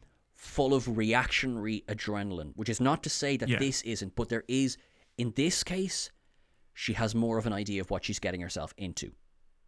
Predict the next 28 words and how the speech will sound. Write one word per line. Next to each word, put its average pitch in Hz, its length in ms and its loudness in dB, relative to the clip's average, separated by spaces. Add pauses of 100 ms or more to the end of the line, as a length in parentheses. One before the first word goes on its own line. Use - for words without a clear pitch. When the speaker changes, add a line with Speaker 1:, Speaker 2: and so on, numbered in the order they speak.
(360)
Speaker 2:
She's 139 180 8
a 123 40 8
bit 139 160 10
more 127 180 6
proactive, 110 680 2
whereas, 113 360 4
yeah, 127 160 6
the 113 100 -2
first 139 320 8
one 127 160 4
is 117 140 4
fight 120 260 0
or 113 100 -2
flight. 117 360 0
Speaker 1:
Yeah. 85 240 -2 (360)
Speaker 2:
This 135 300 8
is 117 400 8 (100)
more 123 800 10 (840)
thinking. 110 600 4 (220)
Like, 120 220 -2
she 127 160 2
could 139 340 8 (160)
fly 135 420 2
a 117 80 6
lot 120 200 4
easier 110 580 4
here, 101 300 0 (380)
um, 107 420 2